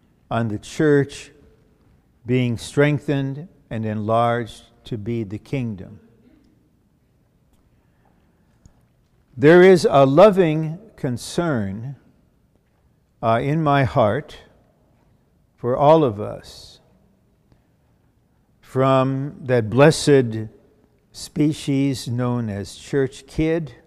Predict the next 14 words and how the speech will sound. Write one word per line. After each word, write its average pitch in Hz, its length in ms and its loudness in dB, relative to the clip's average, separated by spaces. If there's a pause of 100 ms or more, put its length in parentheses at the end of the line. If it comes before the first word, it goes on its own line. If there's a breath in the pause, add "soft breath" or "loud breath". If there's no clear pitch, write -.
(1300)
who 127 840 0 (2500)
went 135 260 -2
to 113 100 -6
children's 151 600 0
meeting, 139 720 -2 (320)
then 107 220 -10
to 110 120 -8
young 127 260 0
people's 127 460 -8
conferences, 123 1080 -14 (1400)
to 127 100 -6
those 135 360 4
recently 123 560 -4
saved 147 800 -2